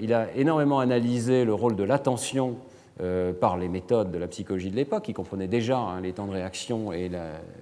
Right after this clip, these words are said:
la capacité de présenter des stimuli avec un contrôle fin sur le, le temps de présentation. Et, euh, à la fois dans le domaine de l'attention et dans le domaine de la mémoire, il a souligné que toute une partie du traitement, en particulier la mémoire des savoir-faire,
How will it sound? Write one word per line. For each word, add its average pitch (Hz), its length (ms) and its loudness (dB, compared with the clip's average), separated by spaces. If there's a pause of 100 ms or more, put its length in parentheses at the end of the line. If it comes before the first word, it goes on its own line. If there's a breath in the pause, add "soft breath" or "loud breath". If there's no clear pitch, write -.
(120)
la 82 100 -12
capacité 95 500 -8
de - 40 -18
présenter 113 460 -4
des 95 100 -6
stimuli 101 520 -8
avec 87 240 -8
un 82 60 -12
contrôle 110 640 -6
fin 127 340 -8
sur 95 200 -10
le, 82 100 -8 (120)
le 87 80 -8
temps 147 220 0
de 120 60 -2
présentation. 95 680 -8 (440 loud breath)
Et, 123 300 2
euh, 104 500 -2 (140)
à 139 80 -4
la 156 80 0
fois 180 200 4
dans 143 80 6
le 127 60 4
domaine 131 240 4
de 117 60 4
l'attention 123 500 0
et 120 40 2
dans 110 100 2
le 110 60 0
domaine 110 240 2
de 107 60 2
la 98 120 0
mémoire, 101 400 -2
il 127 120 4
a 127 40 2
souligné 123 480 0
que 117 80 -4
toute 170 220 -4
une 139 100 2
partie 123 300 -6
du 110 140 -6
traitement, 107 560 -6 (360 loud breath)
en 98 100 -4
particulier 107 340 -2
la 127 100 6
mémoire 104 300 0
des 87 100 -4
savoir-faire, 117 800 -2